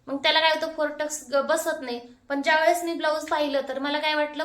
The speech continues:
फोर टक्स ब्लाऊज बसेल काय की त्याच्यामध्ये, म्हणून, अ, मी ब्लाऊज प-, फोर टक्स कटिंग केलं. पण त्यांना काय झालं, नंतर फोर टक्स ब्लाऊजला,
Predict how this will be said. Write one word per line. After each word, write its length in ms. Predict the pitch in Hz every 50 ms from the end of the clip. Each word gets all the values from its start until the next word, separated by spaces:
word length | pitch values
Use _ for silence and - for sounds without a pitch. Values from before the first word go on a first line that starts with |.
| 311 311
फोर 140 | 311 285
टक्स 320 | 277 294 285 277 - - -
ब्लाऊज 280 | 277 269 285 285 285
बसेल 360 | 254 277 294 285 - 320 311 311
काय 140 | 302 285
की 140 | - - 277
त्याच्यामध्ये, 600 | - 269 262 254 277 262 262 262 254 294 359 349 - - - - - - _ _ 269
म्हणून, 380 | 269 285 285 302 320 339 339
अ, 180 | 320 320 320 311
मी 140 | 320 339 339
ब्लाऊज 400 | 277 269 320 311 320 330 320 339
प-, 480 | - - 302 294 277 277 277 277 277
फोर 100 | 302 302
टक्स 300 | 294 - 302 302 - -
कटिंग 380 | - - 311 311 311 294 302 302
केलं. 200 | 311 277 233 220
पण 220 | 233 262 269 269
त्यांना 240 | 269 302 294 294 311
काय 200 | 302 311 311 302
झालं, 240 | 302 294 294 311 294
नंतर 300 | 294 294 285 302 311 302 302
फोर 120 | 294 294 294 294 302
टक्स 200 | 302 294 - -
ब्लाऊजला, 420 | 285 285 285 285 285 277 320 381